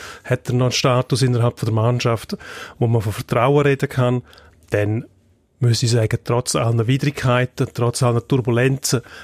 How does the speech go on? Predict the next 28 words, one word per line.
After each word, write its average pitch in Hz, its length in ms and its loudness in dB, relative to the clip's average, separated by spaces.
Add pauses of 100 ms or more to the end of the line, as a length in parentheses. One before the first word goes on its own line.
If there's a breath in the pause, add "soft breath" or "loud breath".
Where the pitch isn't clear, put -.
(140 loud breath)
weitermachen 147 680 0
mit 147 220 -2
dem, 139 160 4
wenn 120 80 2
es - 60 -6
überhaupt 127 580 0
nicht 147 140 2
mehr 131 80 2
geht. 98 600 -4 (520 loud breath)
Dann 113 100 0
spielt 135 200 0
es - 40 0
auch 117 80 0
keine 123 200 0
Rolle, 113 120 2
wie 110 60 0
lange 98 220 0
die 98 60 -8
Pause 107 480 0
ist. 101 160 -2
Dann 104 200 -2 (140)
ist 139 200 2
jede 123 560 0 (100)
Veränderung 117 500 0
eine 113 40 0
Verbesserung. 127 640 0
Das 110 160 -2
heisst, 120 340 0